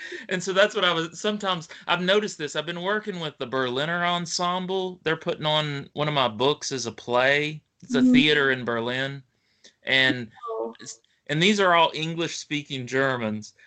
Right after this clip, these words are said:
Speaker 1: but I can tell sometimes when I get on Zoom calls or Skype calls with them,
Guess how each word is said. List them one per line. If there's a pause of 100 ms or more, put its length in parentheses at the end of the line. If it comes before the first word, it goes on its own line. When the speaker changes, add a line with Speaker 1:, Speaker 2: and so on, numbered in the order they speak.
(120)
Speaker 1:
but
I
can
tell
sometimes
when
I
get
on
Zoom
calls
or
Skype
calls
with
them,